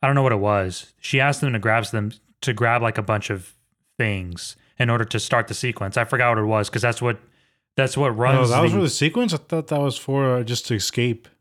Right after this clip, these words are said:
Speaker 1: I think it was for, I think it was for both.
Speaker 2: Oh,
Speaker 1: Because she
Speaker 2: interesting.
Speaker 1: said she did, that the narcissist needed that in order to, like,
Speaker 2: Run for a while or
Speaker 1: Yeah, to
Speaker 2: something
Speaker 1: run
Speaker 2: like
Speaker 1: for a
Speaker 2: that.
Speaker 1: while or something. But, like, the sounds of when she had to pull those things up.
Speaker 2: Oh, tho-, those, uh, golden rods?
Speaker 1: Yeah, yeah,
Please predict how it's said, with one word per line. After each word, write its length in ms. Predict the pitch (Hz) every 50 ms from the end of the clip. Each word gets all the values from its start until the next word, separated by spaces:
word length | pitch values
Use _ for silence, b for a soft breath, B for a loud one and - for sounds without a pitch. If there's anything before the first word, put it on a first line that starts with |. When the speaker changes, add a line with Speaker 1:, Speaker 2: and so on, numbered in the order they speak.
| _ _ _ _ _ _ _ _ _
Speaker 1:
I 60 | 143
think 140 | 143 175 208
it 20 | 208
was 120 | 190 -
for, 180 | - 127 147 - -
I 60 | 165
think 100 | 160 220
it 20 |
was 100 | 220 180
for 80 | 117 110
both. 560 | 92 90 117 131 156 113 90 - - - - _ _ _
Speaker 2:
Oh, 220 | - 127 120 104 98
Speaker 1:
Because 220 | 95 135 131 156 131
she 140 | 107 -
Speaker 2:
interesting. 160 | 143 - - 190
Speaker 1:
said 60 | 185
she 120 | - - 165
did, 320 | 151 135 156 170 180 143
that 220 | 135 135 131 -
the 100 | - 127
narcissist 580 | 123 123 127 143 147 123 117 - 151 135 - -
needed 300 | 131 135 151 143 135 117
that 180 | 120 113 113 113
in 100 | 117 117
order 200 | 117 117 117 107
to, 180 | - - 120
like, 460 | 107 107 101 95 95 - _ - - _ _ _ _ _ -
Speaker 2:
Run 300 | 123 113 113 113 117 110
for 160 | - - 110
a 60 | 104
while 260 | 98 98 101 101 101 101
or 40 | -
Speaker 1:
Yeah, 80 | 139 135
to 60 | 123
Speaker 2:
something 100 | 113 113
Speaker 1:
run 100 | 110 123 131
Speaker 2:
like 60 | -
Speaker 1:
for 60 | - 123
a 40 |
Speaker 2:
that. 60 | 110 107
Speaker 1:
while 220 | 101 98 95 95
or 120 | 98 104
something. 420 | 104 - 113 107 - 104 95 92 92 - _ _ _ _ _ _ _ _ _ _ _
But, 80 | 160 160
like, 160 | 160 160 143
the 80 | 131 147
sounds 380 | 139 - - 147 156 190 196 -
of 140 | 165 127
when 180 | 127 147 143 135
she 140 | - - 143
had 100 | 139 151
to 60 | 135
pull 240 | - - 160 151 156
those 200 | 147 143 - -
things 280 | - 151 147 135 104
up. 320 | 110 104 143 175 - - - - _ _ _ _ _ _ _ _ _ _ _ _ _ _ _ _ _
Speaker 2:
Oh, 220 | 139 127 120 117
tho-, 180 | 113 113 117 117
those, 320 | 104 110 110 107 104 98 107 156
uh, 200 | 160 139 117 107
golden 360 | 104 107 113 117 113 120 113
rods? 460 | 110 110 113 139 160 156 - - - -
Speaker 1:
Yeah, 220 | 151 170 170 156
yeah, 440 | 147 147 143 131 117 104 98 98